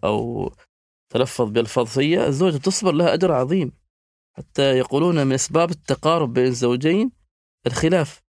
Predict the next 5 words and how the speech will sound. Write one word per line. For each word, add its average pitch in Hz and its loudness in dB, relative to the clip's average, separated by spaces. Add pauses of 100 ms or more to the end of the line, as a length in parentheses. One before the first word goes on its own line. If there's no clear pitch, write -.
(200)
في 123 -4
بعض 135 2
الأحيان، 123 0 (840)
حتى - -4
يقول: 143 0